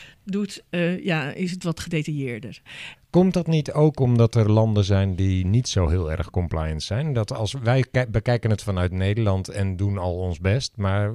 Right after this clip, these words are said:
Speaker 2: Europa probeert ook landen in de pas te laten lopen die nauwelijks toezichthouders hebben, die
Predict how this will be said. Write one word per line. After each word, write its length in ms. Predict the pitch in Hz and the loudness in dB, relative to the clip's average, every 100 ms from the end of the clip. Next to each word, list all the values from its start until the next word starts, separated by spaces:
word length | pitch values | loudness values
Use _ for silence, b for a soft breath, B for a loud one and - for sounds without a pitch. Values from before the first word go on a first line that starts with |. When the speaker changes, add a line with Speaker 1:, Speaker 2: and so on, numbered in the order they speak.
| 113 117 120 - | -8 -14 -16 -2
Speaker 2:
Europa 420 | 117 117 143 117 | 2 2 4 2
probeert 520 | - 107 98 107 101 | 2 0 2 2 2
ook 200 | 139 135 | 2 4
landen 400 | 107 104 107 107 | 4 4 2 0
in 140 | 104 98 | 0 0
de 80 | |
pas 280 | - 113 - | 0 -2 -2
te 80 | 98 | -2
laten 260 | 95 92 98 | -2 -2 0
lopen 400 | 95 95 104 98 | 0 0 -2 0
die 360 | 107 107 110 | 0 2 0
nauwelijks 920 | 110 113 120 117 120 113 110 104 - | -2 -6 -6 -2 2 4 4 2 -2
toezichthouders 840 | - 107 98 101 - 98 101 95 - | 0 2 2 2 4 4 4 2 2
hebben, 480 | 98 92 101 101 95 | 0 2 2 2 0
die 360 | 95 90 87 | -2 -2 -4